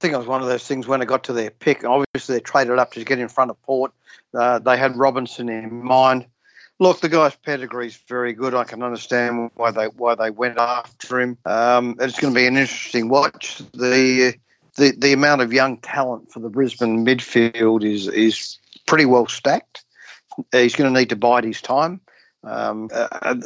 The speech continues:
the optimist in me and, uh, would like to think, well, he might get a little bit frustrated, and, uh, given his uncle's list manager, we might be able to pry him, uh, pry him loose in a few years. But on, on the sheer volume of it,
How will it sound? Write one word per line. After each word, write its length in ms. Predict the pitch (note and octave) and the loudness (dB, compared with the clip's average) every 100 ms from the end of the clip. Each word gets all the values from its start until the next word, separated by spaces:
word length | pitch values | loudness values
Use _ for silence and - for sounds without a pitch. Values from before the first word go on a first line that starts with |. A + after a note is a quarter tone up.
| B2 | -4
the 180 | B2 C#3+ | 2 4
optimist 880 | C#3 - C3 C3 B2+ B2 - - - B2+ | 4 2 2 2 0 -2 -8 -10 -10 -6
in 160 | C#3+ C3+ | -2 2
me 280 | B2+ B2+ C3 | 4 4 2
and, 280 | B2 A#2+ | 0 2
uh, 240 | A#2+ A#2 A2+ - _ _ _ | 4 4 2 -6 _ _ _
would 140 | C3+ | 0
like 240 | B2+ C3+ B2+ | 2 2 0
to 60 | A2+ | -8
think, 240 | C#3+ A2+ | -8 -6
well, 180 | B2+ C3 | -2 -2
he 80 | B2 | 0
might 180 | B2+ | 0
get 140 | - B2+ | -2 -4
a 40 | |
little 160 | B2+ B2 | -4 -4
bit 140 | B2 | -6
frustrated, 800 | - B2+ A#2+ - C3 C3+ C3+ C3+ | -4 -4 -4 0 2 2 -2 -6
and, 360 | C3 B2 A#2+ A#2 | -8 -10 -8 -2
uh, 200 | B2 A#2 - - - _ - | 0 0 -6 -20 -20 _ -2
given 240 | D3 C#3 | 0 2
his 160 | C3 B2+ | 0 2
uncle's 400 | C#3 A#2+ C3 C#3+ | 0 0 -6 -2
list 260 | D#3 - | -4 -2
manager, 540 | C3 C3+ C3+ - D3 C#3 | -2 -2 -4 -4 -4 0
we 180 | C#3 | 0
might 240 | C#3 C#3+ C#3 | 2 2 4
be 80 | C#3 | 2
able 120 | C#3 | 2
to 60 | |
pry 380 | C3 - D3+ D3 | 0 2 4 4
him, 140 | C#3+ C#3+ | 0 -4
uh, 160 | C#3+ - _ | -4 -6 _
pry 340 | D3+ D3 D3 - _ | -6 -4 -6 -8 _
him 120 | C#3 | -12
loose 360 | C#3 E3+ F3+ - | -4 -4 -4 -10
in 60 | |
a 60 | C3 | -12
few 220 | - C3+ | -6 -4
years. 440 | B2 A#2+ C#3+ D3+ - _ - _ | -2 0 0 -2 -8 _ -20 _
But 120 | - | 2
on, 140 | D3 - | 2 4
on 160 | F3+ E3 | 2 2
the 100 | D#3+ | 0
sheer 240 | - F#3+ | 4 4
volume 440 | D3 D3 D3 C#3 | 6 4 4 0
of 160 | C3+ B2+ | 0 2
it, 120 | C#3 | 0